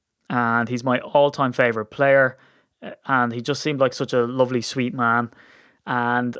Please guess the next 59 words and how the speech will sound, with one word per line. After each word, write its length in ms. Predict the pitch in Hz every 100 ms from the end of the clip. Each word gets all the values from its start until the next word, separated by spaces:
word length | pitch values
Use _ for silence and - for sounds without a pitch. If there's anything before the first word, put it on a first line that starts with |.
| -
I 100 | 139
do 260 | 123 143 139
think 200 | 139 131
people 160 | 127
should 100 | 123
talk 240 | - 123 123
about 160 | 120
him 80 | 113
more. 300 | 113 117 120
So 160 | - 156
if 120 | 156
I 60 | 202
could 120 | 208
talk 180 | 214 208
about, 160 | 185
if 100 | 175
I 60 | 202
could 120 | 208
have 100 | 196
a 40 | 170
Don 220 | 170 160
Hutson 320 | 147 - 135
corner, 400 | - 127 127 127 _ _ _ -
um, 220 | 139 123
every 220 | 131 131 127
time 420 | 123 120 120 - _ -
on 200 | 131 120
the 80 |
podcast, 600 | 120 120 - 120 113 -
I 40 | 202
would. 340 | 131 143 139 - _ _ _
Uh, 200 | - 117 117
the 100 | 131
one 260 | 127 165
jersey 300 | 147 151 135
that 140 | 131 127
I'm 120 | 117
really 240 | 127 135
tempted 360 | 127 131 120 127
to 60 | 120
get, 400 | 120 117 113 - _
uh, 280 | 123 117 117
of 160 | - 117
the 100 | 120
old-timey 440 | 117 117 120 117
ones 260 | 110 110 110
is 80 | 120
Don 240 | 127 127
Hutson. 300 | 120 117 127 - _ _
Now, 100 | 156
I've 100 | 143
done 160 | 135 175
stuff 280 | - 175 165
on 240 | 143 127
Paul 360 | 127 127 123 117
Hornung, 440 | 131 139 131 127 - _ _ _ _ _ -
uh, 180 | 139 110
who 220 | 123 117
I 180 | 113